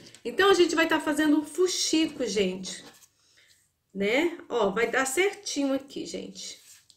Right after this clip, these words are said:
Vamos tá fazendo um fuxico.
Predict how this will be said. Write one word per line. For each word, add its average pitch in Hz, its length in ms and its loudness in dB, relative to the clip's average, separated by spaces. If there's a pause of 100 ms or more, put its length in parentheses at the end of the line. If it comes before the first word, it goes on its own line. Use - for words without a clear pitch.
(640)
Vamos 208 220 -6
tá 226 120 -4
fazendo 233 280 0
um 254 80 -4
fuxico. 294 1300 -4